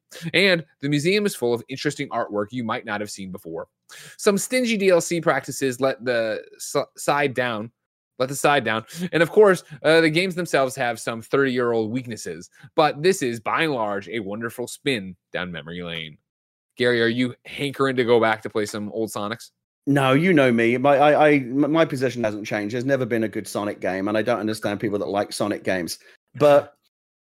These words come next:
Speaker 2: my, my question is, and my kid likes them. My
Speaker 1: Yeah.
Speaker 2: question is, how different is this from the one that came out not so long ago? Is it called, like, Sonic Generations or something? 'Cause I remember that one was really well received, but that was kinda like a
Speaker 1: Oh,
Speaker 2: throwback to
Speaker 1: Sonic
Speaker 2: the older
Speaker 1: Mania. You're
Speaker 2: Sonic
Speaker 1: talking about
Speaker 2: game.
Speaker 1: Sonic
Speaker 2: Sonic
Speaker 1: Mania.
Speaker 2: Mania, that's what it was. Like, is it,
Speaker 1: That
Speaker 2: this
Speaker 1: was
Speaker 2: kinda
Speaker 1: that,
Speaker 2: feels like
Speaker 1: that,
Speaker 2: more,
Speaker 1: those
Speaker 2: more of that.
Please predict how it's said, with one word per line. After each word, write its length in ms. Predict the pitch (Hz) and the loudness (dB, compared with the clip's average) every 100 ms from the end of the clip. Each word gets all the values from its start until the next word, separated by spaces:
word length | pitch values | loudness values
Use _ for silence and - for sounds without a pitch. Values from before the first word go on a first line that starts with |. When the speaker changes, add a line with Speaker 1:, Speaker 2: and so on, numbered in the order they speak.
| - | -6
Speaker 2:
my, 160 | 170 180 | 2 4
my 120 | 180 | 4
question 360 | 180 330 339 214 | 4 2 2 -2
is, 180 | 160 | 0
and 100 | 196 | 2
my 80 | 202 | 2
kid 180 | 208 311 | 2 2
likes 260 | 160 120 131 | 2 2 0
them. 220 | 131 - _ _ 165 | -2 -4 _ _ 0
My 100 | 190 | 4
Speaker 1:
Yeah. 40 | |
Speaker 2:
question 240 | 262 254 | 4 2
is, 140 | 208 165 196 | -2 -2 0
how 200 | 277 440 | 0 0
different 380 | - 247 247 190 | 0 0 0 0
is 180 | 180 143 | -4 0
this 400 | 175 175 - - | 0 0 -6 -12
from 400 | - 175 165 160 | -2 2 2 0
the 120 | 147 147 | 0 2
one 260 | 151 151 | 2 2
that 120 | 147 | 0
came 220 | - 156 143 | 0 0 2
out 100 | 139 | 2
not 220 | 143 - | 0 -2
so 120 | 147 | -4
long 220 | 135 127 | -2 -2
ago? 260 | 123 113 101 | -2 -2 -2
Is 80 | 139 | -4
it 80 | |
called, 140 | 175 180 | -2 -2
like, 100 | 170 | -2
Sonic 300 | - 156 135 | -2 -4 -2
Generations 500 | 165 123 120 117 151 | -2 0 0 -2 -6
or 40 | |
something? 160 | 160 165 | -4 0
'Cause 80 | 170 | 2
I 40 | |
remember 200 | 202 180 | 2 2
that 120 | 190 | 2
one 140 | 160 139 | 2 2
was 160 | 135 | 0
really 160 | 147 135 | 0 2
well 180 | 131 120 | 4 2
received, 600 | 113 - 170 104 82 - _ - | 0 2 4 4 0 -8 _ -2
but 80 | 165 | 2
that 120 | 247 | 4
was 120 | 233 | 4
kinda 160 | 202 151 | 4 2
like 100 | 131 | 2
a 40 | |
Speaker 1:
Oh, 20 | |
Speaker 2:
throwback 400 | 131 139 120 156 | -2 2 4 4
to 60 | 147 | 4
Speaker 1:
Sonic 180 | 208 175 | 0 0
Speaker 2:
the 60 | 117 | 2
older 140 | 156 | 2
Speaker 1:
Mania. 100 | 165 | 2
You're 80 | 131 | 2
Speaker 2:
Sonic 200 | 117 135 | 0 -2
Speaker 1:
talking 120 | 147 | -2
about 60 | 123 | -4
Speaker 2:
game. 80 | |
Speaker 1:
Sonic 220 | - 113 113 | -2 -4 0
Speaker 2:
Sonic 260 | 233 240 | 4 4
Speaker 1:
Mania. 260 | 208 190 196 | 4 4 6
Speaker 2:
Mania, 180 | 160 120 | 4 4
that's 200 | 151 170 | 2 2
what 100 | 160 | 0
it 100 | 110 | 2
was. 280 | 104 104 139 | 0 0 2
Like, 160 | 156 | 2
is 120 | 170 | 0
it, 120 | 226 202 | -4 2
Speaker 1:
That 120 | 208 | 6
Speaker 2:
this 60 | |
Speaker 1:
was 100 | 233 196 | 6 6
Speaker 2:
kinda 100 | 165 | 4
Speaker 1:
that, 140 | 190 | 2
Speaker 2:
feels 100 | 180 | 4
like 100 | 180 | 2
Speaker 1:
that, 100 | 208 | 4
Speaker 2:
more, 100 | 170 | 6
Speaker 1:
those 180 | 226 208 | 6 4
Speaker 2:
more 140 | 165 | 4
of 80 | 156 | 2
that. 300 | 208 247 - | 2 0 -4